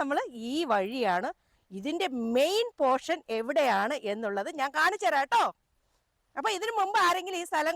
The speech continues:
കണ്ടിട്ടുണ്ടെങ്കിൽ എൻ്റെ പ്രിയ സുഹൃത്തുക്കൾ കമന്റ് ബോക്സിൽ കമന്റ് ആയിട്ട് എഴുതുക.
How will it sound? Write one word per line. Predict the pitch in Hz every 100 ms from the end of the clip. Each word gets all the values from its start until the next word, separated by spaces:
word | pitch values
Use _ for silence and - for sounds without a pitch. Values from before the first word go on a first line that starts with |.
| 311
കണ്ടിട്ടുണ്ടെങ്കിൽ | 269 294 302 285 320 285
എൻ്റെ | 320 -
പ്രിയ | 381 415 440
സുഹൃത്തുക്കൾ | 392 392 415 440 440 - _ _ 359
കമന്റ് | 381 403 453 480 427
ബോക്സിൽ | 403 403 - 453 508 - _ - _ _ _ _ _ _ -
കമന്റ് | 339 349 381 349
ആയിട്ട് | 339 381
എഴുതുക. | 277 233